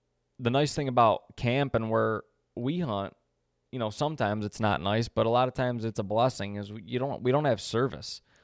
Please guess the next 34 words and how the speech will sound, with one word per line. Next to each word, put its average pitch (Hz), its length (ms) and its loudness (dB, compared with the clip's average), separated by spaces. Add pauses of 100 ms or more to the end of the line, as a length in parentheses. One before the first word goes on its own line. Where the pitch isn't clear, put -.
(320)
So - 120 -2
even 165 180 4
if 156 100 0
you 139 120 4
have 135 300 8
your 113 120 2
phone, 101 460 -2 (1080)
everybody's, 135 640 4 (1000)
everybody's 147 640 0 (960)
habit 117 500 4
is 107 160 -4
to 110 100 2
go 120 220 6
to 104 180 -2
that, 87 360 -6
you 117 80 -6
know, 104 120 0
when 113 180 2
they 113 100 2
get 107 180 0
bored. 110 360 2
"Let's 95 180 -14
go 127 140 0
to 135 60 0
your 113 120 0
phone 107 400 2
and 82 300 -12 (480)
figure 127 400 2
out 113 180 4
something 117 260 0
to 107 60 4
entertain 110 540 0
myself 90 420 -6
with." 80 300 -14